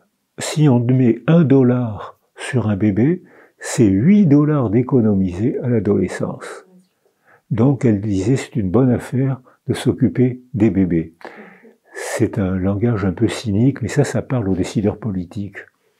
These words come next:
Et il s'est passé quelque chose à Digne qui m'a fait comprendre à quel point, si on veut soigner ceux qui souffrent, il faut agir sur la culture.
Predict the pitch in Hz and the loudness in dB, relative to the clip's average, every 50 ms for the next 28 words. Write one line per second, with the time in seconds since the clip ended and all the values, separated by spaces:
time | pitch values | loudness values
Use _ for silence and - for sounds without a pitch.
0 | _ _ _ _ _ - _ _ - 135 127 135 143 - - - - 151 135 156 | _ _ _ _ _ -20 _ _ -2 2 2 2 2 2 0 0 0 0 2 2
1 | 135 107 - 165 151 123 - 113 104 - - 110 95 - 131 123 123 123 117 104 | 0 0 0 0 0 0 0 -4 -4 -4 -6 -8 -4 -2 0 0 0 2 0 0
2 | 98 87 92 113 143 160 165 156 160 - 113 110 101 - - 117 - - 113 104 | 0 0 2 2 4 4 2 2 0 0 0 0 0 2 0 0 0 0 -2 -2
3 | - - 147 156 131 113 104 - - 117 107 104 104 - 151 147 139 143 - - | -2 -4 -4 -2 -2 -2 -4 -4 -2 -2 -2 -4 -4 -4 -4 -4 -4 -4 -6 -10
4 | - _ _ _ _ _ _ _ _ - - - - 131 127 117 107 123 - - | -20 _ _ _ _ _ _ _ _ -16 -12 -6 -4 -2 -2 0 0 -2 -2 -2
5 | - - 139 135 127 131 131 127 127 110 90 82 151 147 139 143 - - 175 151 | 0 2 2 4 4 4 4 4 4 4 2 -2 -8 -12 -14 -16 -16 -16 -16 -12
6 | - - 135 117 87 - 120 87 - - 135 139 156 151 - - 110 - - 117 | -6 -2 -2 -2 -2 -4 -8 -8 -6 -4 -4 -2 -2 -2 -2 -4 -6 -4 -4 -4
7 | 110 113 110 98 135 135 - - - 104 104 98 - 117 101 92 87 - - 101 | -4 -2 -2 -2 -4 -4 -4 -2 0 0 0 0 0 0 0 0 -2 -6 -8 -8
8 | 101 104 110 107 | -8 -8 -10 -12